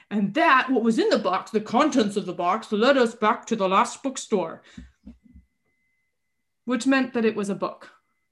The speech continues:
You found a box that you thought was full of whatever, and it was a book. The nice men at the store delivered her book to her. Like, I didn't need fifteen minutes of my documentary to be about that.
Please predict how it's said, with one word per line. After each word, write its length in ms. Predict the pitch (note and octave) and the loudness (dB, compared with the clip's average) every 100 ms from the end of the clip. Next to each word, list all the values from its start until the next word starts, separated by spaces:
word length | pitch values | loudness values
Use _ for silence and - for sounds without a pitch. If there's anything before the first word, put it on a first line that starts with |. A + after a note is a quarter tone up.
| _ _ _ - | _ _ _ -8
You 80 | G#3+ | -2
found 220 | A3+ G3+ | 2 2
a 60 | F#3+ | 4
box 420 | A#3+ E4+ F4 - | 6 6 4 -6
that 140 | A#3 | -2
you 100 | A3+ | -2
thought 200 | A3 A#3+ | 0 0
was 180 | G#3+ G#3+ | 0 -4
full 200 | - G#3+ | -2 0
of 180 | F#3+ - - | -2 -6 -20
whatever, 720 | F3 F3 F3+ F#3+ A#3 D#4 - | -14 -6 -2 -2 0 -2 0
and 140 | A3+ A#3 | 2 2
it 120 | - | 0
was 200 | B3+ - _ | -6 -8 _
a 80 | G#3+ | -8
book. 520 | G#3+ F#3 - - - _ _ _ _ | -6 -8 -8 -12 -20 _ _ _ _
The 80 | C#4 | 0
nice 340 | C4 D4+ E4 D4 | 2 2 0 0
men 180 | B3+ A#3+ | -2 -2
at 100 | A#3 | -4
the 80 | |
store 760 | A3+ - E4 D#4 G3+ F3+ F#3+ - | -8 -4 -2 0 0 -2 -6 -8
delivered 440 | - A3+ A3 A3 A3 | -2 2 2 0 -2
her 120 | A3+ | -6
book 300 | G#3+ G3 - | -6 -10 -10
to 140 | G#3 | -10
her. 340 | F3 E3 - _ _ _ _ _ _ _ _ _ _ _ _ _ _ _ _ _ - | -8 -10 -12 _ _ _ _ _ _ _ _ _ _ _ _ _ _ _ _ _ -6
Like, 300 | G#3 G#3+ - - _ _ A#3 | -4 -4 -10 -20 _ _ 0
I 120 | C#4 | 2
didn't 280 | E4 D4+ A#3 | 2 -2 0
need 240 | A3+ G#3 | 0 0
fifteen 440 | - A3 - G#3 | -4 -8 -6 -4
minutes 280 | F#3+ F#3 F#3 | -4 -6 -10
of 60 | F#3+ | -10
my 120 | F3+ | -8
documentary 680 | F3+ F3+ - F#3 E3+ F3 F3 | -10 -12 -12 -12 -12 -12 -14
to 60 | |
be 160 | F#3+ F#3+ | -12 -12
about 300 | F3+ G#3+ | -12 -16
that. 100 | - | -18